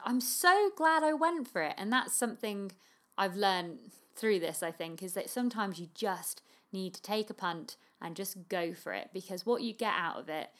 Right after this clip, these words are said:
you know, you get out what you put into things. And I got so much out of that experience. I feel like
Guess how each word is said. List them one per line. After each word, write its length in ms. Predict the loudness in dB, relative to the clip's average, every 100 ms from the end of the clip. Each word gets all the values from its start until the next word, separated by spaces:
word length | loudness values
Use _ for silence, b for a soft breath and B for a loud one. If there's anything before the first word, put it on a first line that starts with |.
| b b
you 80 | -4
know, 80 |
you 140 | -2 -2
get 220 | 4 4
out 180 | 6 2
what 120 | -2
you 100 | -6
put 160 | -6 -6
into 260 | -6 -10
things. 460 | -8 -8 -8 -8 -10
And 160 | -8 -6
I 120 | -4
got 160 | -4 -4
so 440 | 0 4 4 6
much 320 | 4 2 -2
out 200 | -2 -2
of 80 | 0
that 160 | -4 -4
experience. 640 | -6 -2 -2 -2 -6 -6
I 100 | -8
feel 320 | -4 -2 0
like 320 | 0 0 -2